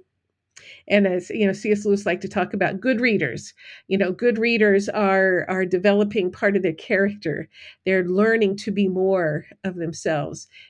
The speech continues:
as they immerse themselves in a, a book. Um, and so that's, you know, like, uh, reading, reading good literature and enjoying it makes you good readers. Reading it deeply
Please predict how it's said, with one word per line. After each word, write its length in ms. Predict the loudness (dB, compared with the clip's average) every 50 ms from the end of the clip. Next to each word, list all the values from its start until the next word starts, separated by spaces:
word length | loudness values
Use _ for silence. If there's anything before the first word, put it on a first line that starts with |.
| _
as 220 | -2 -2 -2 0 0
they 140 | 0 0
immerse 340 | 0 0 0 0 -2 -4 -6
themselves 480 | -6 -6 -6 -4 -2 -2 -2 -2 -4 -6
in 100 | -6 -4
a, 320 | -4 -4 -6 -6 -6 -6
a 60 | -6
book. 380 | -4 -2 -2 -2 -2 -4 -10 -14 -16 -16 -16 -18 -20 -20 _ _ _ -8
Um, 320 | -6 -4 -2 -2 -4 -4 -4 -4
and 180 | -4 -6 -4
so 100 | -4 -2
that's, 460 | 2 2 2 2 2 -2 -8 -16 -14
you 180 | -8 -4 -4 -2
know, 180 | -2 -2 -4 -4
like, 280 | -6 -8 -10 -12 -14 -12 -10
uh, 100 | -10 -12 -12 _ _
reading, 580 | -12 -10 -4 0 0 2 2 2 0 -2 -4 -6
reading 440 | -2 0 2 2 2 2 0 0 2
good 200 | 4 2 4 4
literature 680 | 4 4 4 4 2 0 0 2 4 4 6 4 2 0 -2 -10 -18 -20 -20 -10 _
and 100 | 0 2
enjoying 540 | 2 2 2 2 4 6 6 6 6 6 6
it 320 | 4 2 0 -2 -6 -8 -6
makes 300 | -2 -2 0 -2 0 -4
you 80 | -4 0
good 200 | 2 2 2 4
readers. 420 | 4 2 4 2 0 -4 0 2
Reading 240 | 4 6 6 6 6
it 180 | 4 2 0
deeply 640 | -2 -2 0 0 -2 -2 -2 -2 -2 0 -2 -4 -6